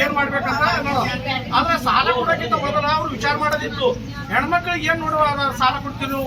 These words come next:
ಒಬ್ಬೊಬ್ರು ಐದೈದು ಲಕ್ಷ ರೂಪಾಯಿ ಕೊಟ್ರ, ಒಬ್ರು ಐದು ಲಕ್ಷ ಕೊಟ್ರ, ಒಬ್ರು ಎರಡ್ ಲಕ್ಷ ಕೊಟ್ರ, ಒಬ್ರು ಐವತ್ತು ಸಾವಿರ ರೂಪಾಯಿ ಕೊಟ್ರ,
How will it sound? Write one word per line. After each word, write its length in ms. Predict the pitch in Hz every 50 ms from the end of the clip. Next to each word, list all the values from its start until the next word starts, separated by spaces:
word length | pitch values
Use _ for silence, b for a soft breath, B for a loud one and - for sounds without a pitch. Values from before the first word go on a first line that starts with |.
| 247 240
ಒಬ್ಬೊಬ್ರು 320 | 240 - 302 302 302 302 277 262
ಐದೈದು 220 | 254 294 294 -
ಲಕ್ಷ 120 | 285 - - 269
ರೂಪಾಯಿ 160 | 254 285 277 285
ಕೊಟ್ರ, 200 | 262 - 254 247 226 - - - - - - - - - -
ಒಬ್ರು 160 | 254 247 277 262 269
ಐದು 100 | 294 285 294
ಲಕ್ಷ 140 | 285 277 - -
ಕೊಟ್ರ, 160 | 269 269 269 277 269
ಒಬ್ರು 140 | 269 262 262 254 247
ಎರಡ್ 160 | 262 302 311 302
ಲಕ್ಷ 140 | 294 - -
ಕೊಟ್ರ, 180 | 277 269 262 277 277 269 269 262 254 254 294 311 311 302 302 - - 285 277 262 269 277 269
ಒಬ್ರು 140 | 262 269 262 254
ಐವತ್ತು 180 | 254 302 302 294
ಸಾವಿರ 120 | 302 294 294
ರೂಪಾಯಿ 140 | 285 277 285
ಕೊಟ್ರ, 180 | 277 269 -